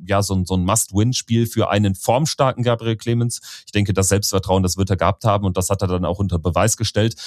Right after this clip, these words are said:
Und im Finale sieht es ja auch erst nach einer klaren Sache, nach einer vielleicht überraschend klaren Sache aus gegen Luke Woodhouse. Gaga führt sechs zwei, hat dann vier Darts für vi-, vierzehn Punkte Rest zur Vorentscheidung, aber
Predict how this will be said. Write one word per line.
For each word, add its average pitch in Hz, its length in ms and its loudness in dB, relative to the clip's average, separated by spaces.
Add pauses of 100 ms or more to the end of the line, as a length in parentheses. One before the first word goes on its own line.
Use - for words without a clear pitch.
(200)
Und 127 140 4
im 135 140 2
Finale 127 460 4
sieht 151 180 0
es 156 120 2
ja 113 140 2
auch 285 240 2
erst 101 240 0
nach 110 140 0
einer 104 120 2
klaren 143 460 0
Sache, 117 300 0
nach 87 180 -2
einer 104 100 -2
vielleicht 104 360 0
überraschend 117 520 0
klaren 85 280 -2
Sache 87 240 0
aus 117 220 -2
gegen 104 280 -4
Luke 110 340 0
Woodhouse. 101 920 -2
Gaga 180 260 2
führt 180 340 -2
sechs - 440 -2
zwei, 120 480 0
hat - 260 -4
dann 131 180 2
vier 214 280 -2
Darts 127 420 0 (400)
für 135 160 2
vi-, - 240 -4
vierzehn 190 380 0
Punkte 156 260 -2
Rest 135 300 -2
zur 147 180 0
Vorentscheidung, 107 720 0
aber 127 380 0